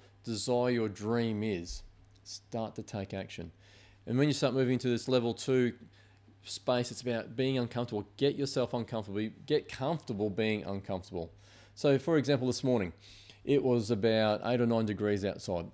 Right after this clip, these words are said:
It was raining, and the rain had bits of hail in it, like, small bits of ice. So to say it was a little bit cold was a, probably an understatement. Now, I'm from Queensland. For those of you who know Australia, Queensland's at the north side,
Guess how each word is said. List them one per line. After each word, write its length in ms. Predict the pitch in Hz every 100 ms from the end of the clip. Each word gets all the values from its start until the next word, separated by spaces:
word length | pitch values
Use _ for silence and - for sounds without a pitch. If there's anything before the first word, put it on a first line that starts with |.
| - -
It 200 | 120 -
was 200 | 104 104
raining, 560 | 101 107 113 139 135
and 120 | 110
the 80 | 107
rain 520 | 95 107 110 110 107 92 - _ 101
had 240 | 95 87 -
bits 200 | 98 -
of 80 | 92 - -
hail 340 | 90 90 85 -
in 80 | 85
it, 140 | -
like, 160 | 90 -
small 280 | 113 104
bits 200 | 92 92
of 120 | 90 - -
ice. 260 | 87 85
So 220 | - 101 98 - - - - - - - - -
to 80 |
say 180 | - 160
it 80 | 151
was 140 | 127
a 20 | 120
little 140 | 120
bit 140 | 110
cold 340 | - 113 113 87
was 160 | 104
a, 100 | 104 - - _
probably 220 | - 120 101
an 80 |
understatement. 500 | 82 95 - 87 87
Now, 220 | 104 113 -
I'm 180 | 127
from 220 | 117 117 107
Queensland. 640 | 123 117 110 117 113 107 - -
For 80 | 107
those 160 | 127 113
of 120 | 101
you 120 | 110
who 60 | 104
know 200 | 107 95
Australia, 400 | - 117 110 104
Queensland's 360 | 120 104 101
at 100 | 104
the 80 | 101
north 220 | 113 107
side, 260 | - 110